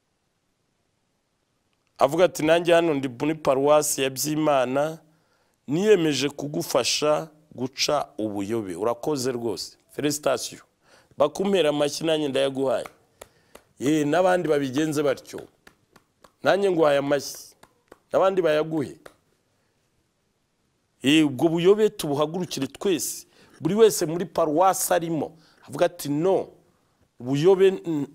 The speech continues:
ntabwo bugomba kuba muri paruwasi yanjye. Ubuyobe ntibugomba kuba muri santarari yanjye n'umuryango remezo wanjye." Tubuhagurukire, kandi nitubuhagurukira,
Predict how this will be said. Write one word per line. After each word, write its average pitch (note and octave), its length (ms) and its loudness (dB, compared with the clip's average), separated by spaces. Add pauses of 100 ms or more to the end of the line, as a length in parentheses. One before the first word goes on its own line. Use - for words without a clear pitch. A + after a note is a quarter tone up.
(120)
ntabwo D#3 400 2
bugomba E3+ 380 0
kuba E3+ 180 0
muri D#3+ 200 -4
paruwasi B2 540 -2
yanjye. E2+ 320 -6 (400)
Ubuyobe F#3+ 360 2
ntibugomba E3+ 500 0
kuba E3 180 0
muri E3+ 220 -2
santarari C#3 520 -2
yanjye B2+ 240 -2
n'umuryango A#2+ 520 -4
remezo G2+ 340 -6
wanjye." E2+ 340 -6 (800)
Tubuhagurukire, D3+ 1000 -2 (360)
kandi F3 240 6
nitubuhagurukira, B2+ 920 -2